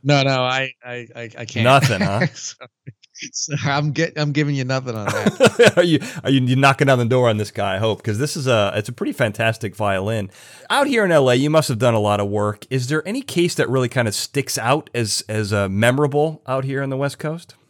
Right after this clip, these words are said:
Speaker 1: Well, one of my favorite L A-based cases was, um, a,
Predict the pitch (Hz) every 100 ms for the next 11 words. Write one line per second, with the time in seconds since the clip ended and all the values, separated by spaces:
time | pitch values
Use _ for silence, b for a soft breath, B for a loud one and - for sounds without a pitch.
0 | _ - 220 196 - - - 202 214 196
1 | 185 - 208 196 196 180 - _ _ _
2 | _ _ - 165 175 170 160 156 139 160
3 | 151 143 - 156 160 147 123 117 117 123
4 | 117 107 117 117 110 107 104 - - 113
5 | 113